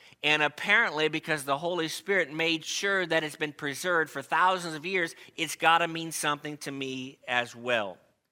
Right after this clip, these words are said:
Someone might conclude, "Hey,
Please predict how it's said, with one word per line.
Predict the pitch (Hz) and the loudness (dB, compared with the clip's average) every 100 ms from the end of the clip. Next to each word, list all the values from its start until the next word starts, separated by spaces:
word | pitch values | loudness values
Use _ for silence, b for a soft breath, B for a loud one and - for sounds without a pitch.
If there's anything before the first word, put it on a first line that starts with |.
| B B B B B B | B B B B B B
Someone | - 190 185 180 170 | -2 4 6 6 4
might | 165 165 170 160 | 4 6 6 2
conclude, | - 165 160 - 262 233 127 95 - _ _ - | -6 -6 -6 -6 2 2 2 -4 -14 _ _ -4
"Hey, | 208 233 98 - | 2 2 2 -10